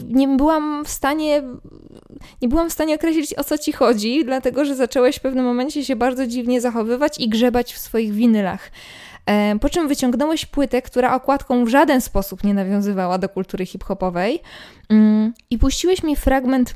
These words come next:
mm, utworu, y, który był właśnie tematem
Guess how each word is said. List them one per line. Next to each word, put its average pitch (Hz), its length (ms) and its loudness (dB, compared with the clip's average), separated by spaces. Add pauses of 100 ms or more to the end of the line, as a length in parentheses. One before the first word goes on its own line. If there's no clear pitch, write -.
(160)
mm, 214 300 4
utworu, 208 600 0 (600)
y, 208 80 0
który 302 480 0
był 247 300 6
właśnie 233 800 2 (220)
tematem 254 680 4